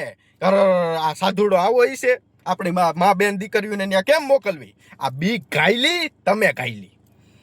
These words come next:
જે રીતના મા બાપની સહી વગર છોકરીઓ ભાગી જાય છે એને રોકવા હાટુથી પ્રયાસો હાલે છે ને, પેલા પ્રયાસ આમાંય કરવા જોઈએ કે જેટલા સાધુડા સિનાઈડિયા કરે છે ને જેટલા ગૃહસ્થ જીવનને બાયડિયું રાખે છે ને, પેલા એને ઘર ભેગી ના કરો.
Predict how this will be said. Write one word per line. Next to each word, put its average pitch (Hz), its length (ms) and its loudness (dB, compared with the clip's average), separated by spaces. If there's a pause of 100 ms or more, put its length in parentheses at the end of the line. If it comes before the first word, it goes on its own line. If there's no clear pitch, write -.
(260)
જે 240 200 4
રીતના 226 420 0
મા 185 180 0
બાપની 226 380 -2
સહી 240 220 2
વગર 233 300 0
છોકરીઓ 233 460 -2
ભાગી 214 320 -4
જાય 233 200 2
છે 233 100 -2
એને 226 240 2
રોકવા 233 320 2
હાટુથી 214 300 0
પ્રયાસો 240 520 2
હાલે 262 240 2
છે 285 100 6
ને, 262 140 -4 (400)
પેલા 233 360 4
પ્રયાસ 240 360 0 (100)
આમાંય 240 380 0
કરવા 226 320 2
જોઈએ 147 260 -6 (200)
કે 160 60 -6
જેટલા 285 460 0
સાધુડા 294 440 0
સિનાઈડિયા 269 580 0
કરે 254 220 0
છે 247 100 -2
ને 233 80 -2
જેટલા 226 380 0
ગૃહસ્થ 233 420 -2
જીવનને 233 460 0
બાયડિયું 233 440 -2
રાખે 240 300 2
છે 262 40 2
ને, 226 120 -4 (200)
પેલા 190 200 2
એને 180 120 2
ઘર 143 220 -6
ભેગી 127 260 -6
ના 98 140 -12
કરો. - 220 -20